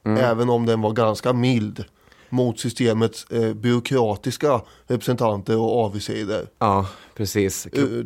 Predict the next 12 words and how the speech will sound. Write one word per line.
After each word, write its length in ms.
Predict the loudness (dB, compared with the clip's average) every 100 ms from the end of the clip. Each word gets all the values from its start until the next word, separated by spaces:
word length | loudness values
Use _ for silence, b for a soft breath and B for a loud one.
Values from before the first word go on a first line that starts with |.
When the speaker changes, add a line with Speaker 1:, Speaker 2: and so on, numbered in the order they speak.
| -2
Speaker 2:
utbredd 460 | 0 0 0 0 2
alkoholism 720 | 0 0 0 2 0 -2 0
och 80 | 2
miljöförstöring 720 | 2 2 0 -2 0 2 2
och 60 | 2
sånt 200 | 0 0
kunde 160 | 0 0
man 120 | 2
skämta 320 | 0 0 0
om 140 | 2
också. 380 | 0 0 -2 -2 B -2
Speaker 1:
Mm. 200 | -2